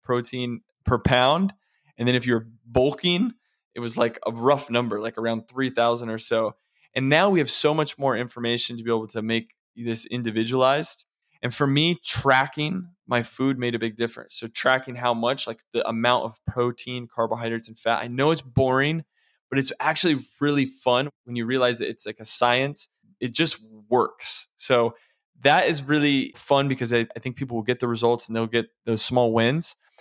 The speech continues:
But we're bad at estimating. This is something I do for a living. And if I don't occasionally track,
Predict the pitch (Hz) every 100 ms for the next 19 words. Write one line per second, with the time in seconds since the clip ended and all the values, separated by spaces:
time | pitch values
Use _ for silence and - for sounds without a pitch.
0 | - - 127 143 208 117 139 180 196 -
1 | 120 123 113 101 80 57 _ _ _ _
2 | - 151 175 143 139 143 139 135 123 120
3 | 117 120 120 - _ _ _ _ _ 120
4 | 117 - 135 147 185 175 - _ _ _
5 | _ _ - 117 143 147 151 156 123 -
6 | _ - - 131 165 - -